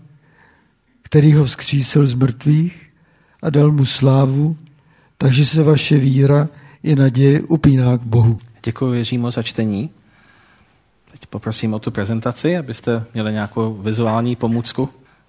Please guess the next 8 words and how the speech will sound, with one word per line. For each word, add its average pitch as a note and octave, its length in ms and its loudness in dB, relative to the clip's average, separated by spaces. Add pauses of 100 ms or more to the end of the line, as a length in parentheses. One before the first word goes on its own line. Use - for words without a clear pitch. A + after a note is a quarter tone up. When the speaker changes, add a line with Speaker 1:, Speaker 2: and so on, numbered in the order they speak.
(120)
Speaker 2:
A A2 220 -6
ten A2+ 160 -4
výklad B2 340 -2
rozdělím C#3+ 400 -2
do C#3+ 80 -2
třech - 220 -6
takových D3+ 440 -2
částí. C3+ 560 -2